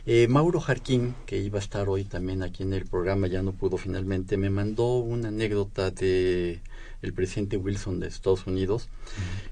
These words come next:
Speaker 1: que dice que cuando comenzó a estudiar a la burocracia imperial alemana,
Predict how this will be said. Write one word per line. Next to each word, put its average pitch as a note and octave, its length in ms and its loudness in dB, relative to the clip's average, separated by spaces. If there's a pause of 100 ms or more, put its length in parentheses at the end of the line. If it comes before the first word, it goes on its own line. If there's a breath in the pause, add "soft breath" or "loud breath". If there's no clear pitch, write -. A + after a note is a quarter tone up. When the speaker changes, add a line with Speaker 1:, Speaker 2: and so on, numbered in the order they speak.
(100)
Speaker 1:
que A2 100 2
dice A#2 240 2
que A#2 140 0
cuando G#2 280 0
comenzó G#2 680 4
a A#2+ 60 6
estudiar G#2+ 500 2
a A2 60 4
la F#2+ 100 4
burocracia G2 760 4
imperial G2+ 400 4
alemana, A2 560 2